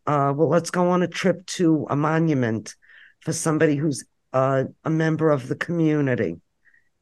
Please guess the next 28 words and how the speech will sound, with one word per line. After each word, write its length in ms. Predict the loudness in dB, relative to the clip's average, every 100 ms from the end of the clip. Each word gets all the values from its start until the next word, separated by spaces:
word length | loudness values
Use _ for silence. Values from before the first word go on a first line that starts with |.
| _ _ -6
We 120 | -4
just 320 | -2 -4 -6 _ -20 -16
did 160 | -6 2
our 160 | 2 2
regular 440 | 0 0 0 0
thing, 440 | 0 0 2 2
never 200 | 0 -2
thought 340 | -4 2 4 4
about 420 | 4 4 4 4
it. 240 | 4 2 -4 _ _ -20 _
We 240 | -6 -4 -4
still 300 | -2 0 2
have 160 | 2
a 40 | 4
long 260 | 4 4
way 120 | 4
to 100 | 2
go, 500 | 2 4 4 4 4
and 160 | 0 -2
it's 160 | -2 -4
a 20 |
big 260 | -2 -2
part 220 | 0 2 2
of 60 |
the 80 | 0
health 300 | 0 0 -2
curriculum 680 | -6 -4 -4 -2 -4 -2 -2
now. 340 | -4 -6 -10